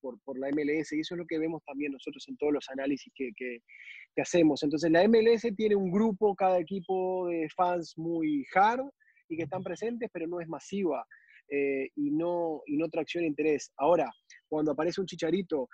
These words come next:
cuando aparece Aaron Pizarro en Inter Miami, cuando aparece un Vela, cuando empiezan a aparecer estas figuras mexicanas, empieza a mover, pero no por la M L S, sino por estas figuras. Eh, y bueno, yo creo que, que, eh, en tanto y en cuanto la M L S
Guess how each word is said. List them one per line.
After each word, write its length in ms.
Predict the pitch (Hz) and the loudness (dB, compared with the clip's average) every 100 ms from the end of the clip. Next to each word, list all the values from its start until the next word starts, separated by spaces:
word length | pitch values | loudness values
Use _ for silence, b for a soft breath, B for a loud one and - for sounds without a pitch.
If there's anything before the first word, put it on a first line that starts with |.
| B _ | B _
cuando 220 | 156 160 | -2 0
aparece 360 | 147 160 180 190 | 2 0 0 -2
Aaron 180 | 180 165 | -2 -2
Pizarro 380 | 165 185 175 | 0 2 4
en 60 | 170 | 4
Inter 180 | 156 156 | 2 0
Miami, 520 | 143 147 175 175 160 | 2 6 6 4 2
cuando 260 | 147 143 139 | 0 0 0
aparece 340 | 147 165 175 | 0 -2 -2
un 80 | 160 | 0
Vela, 360 | 175 180 156 - _ _ _ | 2 4 2 -2 _ _ _
cuando 220 | 160 160 | 0 0
empiezan 320 | 151 196 233 | 2 0 0
a 20 | 220 | 0
aparecer 340 | 208 190 208 | 0 0 -2
estas 220 | 190 175 | -2 -2
figuras 300 | 170 175 180 | 2 4 2
mexicanas, 680 | 165 160 156 180 220 254 - _ _ _ | 0 -2 0 0 0 -4 -8 _ _ _
empieza 380 | 196 170 208 202 | -2 2 2 2
a 40 | 185 | 2
mover, 340 | 180 190 147 | 4 4 2
pero 200 | - 175 | 0 2
no 100 | 220 | 2
por 160 | 254 247 | 2 2
la 60 | 240 | 2
M 100 | 233 | 0
L 140 | 269 | -2
S, 200 | 233 190 | -2 -4
sino 220 | 170 185 | -2 -2
por 160 | 180 196 | -2 -2
estas 220 | 180 180 | -4 -2
figuras. 520 | 160 185 180 120 - B B B - | 2 4 4 2 -6 B B B -2
Eh, 320 | 143 143 135 | 2 2 2
y 260 | 156 156 165 | -2 -2 2
bueno, 260 | 254 233 156 | 2 2 2
yo 120 | 208 | 2
creo 160 | 262 254 | 2 2
que, 240 | 226 196 143 | 2 2 0
que, 180 | 156 147 _ | 0 0 _
eh, 160 | 170 156 | -4 -2
en 180 | 165 156 | 0 0
tanto 280 | - 233 240 | 2 2 4
y 40 | |
en 80 | 208 | 4
cuanto 260 | 196 196 175 | 4 4 6
la 120 | 165 | 8
M 140 | 175 | 6
L 160 | 170 170 | 6 6
S 320 | 160 - 135 | 4 0 -4